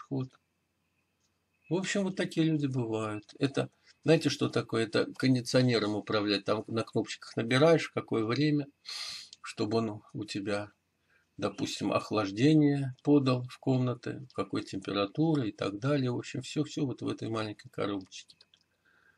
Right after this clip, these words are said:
Розеток, видите, сколько в каждой комнате. Раз, розетка, и вот тут еще, еще. Ну, в общем,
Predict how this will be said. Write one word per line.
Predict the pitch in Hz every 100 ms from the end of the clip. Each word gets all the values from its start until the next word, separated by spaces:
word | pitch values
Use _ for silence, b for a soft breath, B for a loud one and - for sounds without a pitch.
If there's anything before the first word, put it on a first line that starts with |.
| _
Розеток, | 120 123 120 127 123 127
видите, | 139 139 -
сколько | - 110 98 98
в |
каждой | - 104 101 104
комнате. | 104 98 98 101
Раз, | 127 147 127
розетка, | 110 107 104 - -
и | 101
вот | 104 -
тут | 151 131 117
еще, | - - 139 139 127
еще. | 101 - - - 135 131
Ну, | 123 143
в | 135
общем, | 131 -